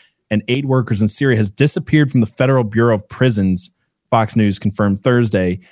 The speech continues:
And yes, we do need to stress this guy isn't in jail for, like, attempting a bombing or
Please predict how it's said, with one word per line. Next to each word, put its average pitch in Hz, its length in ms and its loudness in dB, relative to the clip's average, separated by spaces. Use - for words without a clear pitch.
And 123 160 4
yes, 156 220 0
we 135 80 0
do 156 100 4
need 170 120 2
to 139 60 2
stress 131 240 -2
this 131 160 -2
guy 120 280 -2
isn't 143 340 -2
in 123 220 2
jail 123 260 2
for, 117 140 -2
like, 104 280 0
attempting 123 440 -2
a 101 60 0
bombing 107 500 2
or 98 340 -2